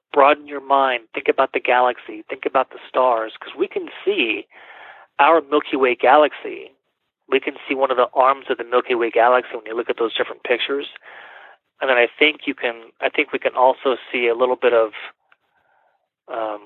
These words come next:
Andromeda using the Hubble telescope, but I'm, I'm just not sure if that's the right arm. But I, I, but I do know that there are thousands upon millions of different stars, and I was just blown away to see that. So that was that part of the planetarium part.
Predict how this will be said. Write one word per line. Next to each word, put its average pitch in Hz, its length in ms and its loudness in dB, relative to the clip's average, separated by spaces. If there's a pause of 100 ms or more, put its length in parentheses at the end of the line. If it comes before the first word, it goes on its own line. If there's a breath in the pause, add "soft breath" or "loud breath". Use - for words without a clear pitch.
(420)
Andromeda 117 760 2
using 117 280 -8
the 110 100 -2
Hubble 113 320 2
telescope, 127 640 -2
but - 120 -6
I'm, 107 120 -6 (140)
I'm 120 120 -14
just 120 220 -12
not 117 160 -8
sure 113 160 -4
if 107 60 -8
that's 107 240 -8
the - 80 -8
right 110 200 -2
arm. 110 140 -4
But 123 80 0
I, 131 200 -2
I, 135 40 0
but 127 140 2
I 123 80 4
do 151 180 -6
know 120 220 2
that 113 240 0
there 117 160 2
are 107 200 -2 (720 loud breath)
thousands 139 480 4
upon 120 460 -6
millions 131 480 0
of 117 160 -2
different 117 380 -8
stars, 117 480 2
and 113 180 -12
I 120 180 -2
was 120 220 -2
just - 360 -6 (480)
blown 127 260 4
away 120 240 2
to 110 80 -4 (160)
see 120 140 -4
that. 107 280 -2 (120)
So 117 280 -2 (680 loud breath)
that 156 120 6
was 180 180 -2
that - 200 2
part 139 160 0
of 117 60 -8
the 123 60 -8
planetarium 120 760 -6
part. 117 260 -8